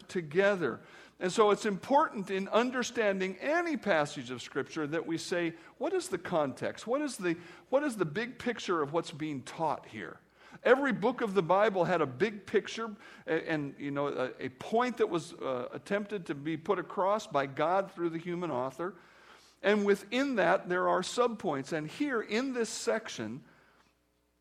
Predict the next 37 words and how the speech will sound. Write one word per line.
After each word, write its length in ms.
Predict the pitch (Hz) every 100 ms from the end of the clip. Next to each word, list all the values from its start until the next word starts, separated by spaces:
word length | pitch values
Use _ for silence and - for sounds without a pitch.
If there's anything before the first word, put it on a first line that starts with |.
| _ _ _ _ _ _ - - - - -
in 200 | 180 214
this 160 | 208
section, 540 | - - 147 143 143 127
the 80 | 131
Apostle 460 | 131 165 180 175
Paul 320 | 139 180 190
is 80 | 147
gonna 160 | 160 156
be 100 | 147
talking 380 | - 170 160 147
about 200 | 135 131
a 60 |
series 560 | - - 285 285 214 139
of 100 | 120
things 420 | - 131 135 139 -
when 160 | 147 135
the 80 | 127
church 560 | - 170 160 160 -
gathers. 680 | 120 135 135 131 110 104 -
And 120 | -
so 320 | - 180 156 - - - -
that 280 | 180 254 277
is 140 | 226
the 100 | 220
environment 500 | 175 165 190 175 -
we're 80 | 151
talking 420 | - 214 220 156
about. 200 | 120 113
We're 100 | 156
not 240 | 185 262 247
just 200 | 254 -
talking 400 | 208 196 196 170
about 360 | 147 147 - - -
men 400 | - 156 175 190 180
and 220 | 151 151
women 340 | 175 170 151
praying 600 | 147 - 180 165 147 143